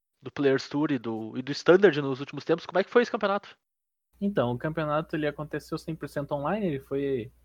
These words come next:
Speaker 2: aquela modificação que era rolar, né, porque não sabia como é que ia acontecer o Players Tour Finals, et cetera, et cetera. Esse foi aquele que rolou cem por cento online, todo mundo com, com conta da Wizard super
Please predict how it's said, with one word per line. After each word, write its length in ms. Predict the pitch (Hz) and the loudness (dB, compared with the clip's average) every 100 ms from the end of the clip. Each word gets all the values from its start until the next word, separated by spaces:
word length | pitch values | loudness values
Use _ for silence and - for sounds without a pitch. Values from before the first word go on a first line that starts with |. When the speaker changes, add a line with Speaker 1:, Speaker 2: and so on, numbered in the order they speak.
| _ _ _ _ | _ _ _ _
Speaker 2:
aquela 300 | - 110 131 | -10 -2 -2
modificação 760 | 131 135 - 139 143 131 143 160 | -2 -4 -6 -6 -6 -4 -4 -4
que 140 | - | -2
era 160 | 131 127 | 0 0
rolar, 320 | 127 123 165 | -2 -2 -2
né, 140 | 170 123 | -2 -6
porque 180 | - | -8
não 120 | 117 117 | -10 -6
sabia 260 | 120 123 | -4 -6
como 140 | 123 120 | -6 -8
é 60 | |
que 140 | 117 123 | -6 -8
ia 40 | |
acontecer 440 | - 117 113 - | -8 -12 -14 -10
o 60 | 113 | -10
Players 320 | 113 113 107 | -6 -8 -8
Tour 140 | - 110 | -12 -10
Finals, 540 | - 165 156 131 117 | -4 -2 -2 -4 -6
et 120 | 110 | -8
cetera, 320 | - 113 107 | -10 -10 -10
et 100 | 110 - | -14 -8
cetera. 460 | 151 147 - 127 | -4 -4 -4 -6
Esse 180 | 127 131 | -6 -6
foi 140 | 135 | -6
aquele 240 | 120 - 127 | -4 -4 -8
que 120 | - | -8
rolou 260 | 123 123 120 | -6 -4 -4
cem 200 | 120 120 | -6 -10
por 80 | - | -8
cento 220 | 127 123 | -8 -4
online, 280 | 135 175 175 | -2 -2 -2
todo 220 | 147 139 | -4 -4
mundo 220 | 135 135 | -6 -8
com, 460 | - 131 123 117 113 _ _ _ _ _ | -8 -8 -8 -10 -14 _ _ _ _ _
com 160 | - 135 | -10 -6
conta 280 | 135 135 135 | -4 -2 2
da 120 | 131 | 2
Wizard 520 | 127 131 131 127 123 | 2 0 0 -2 -2
super 360 | - 143 139 | -8 -6 -6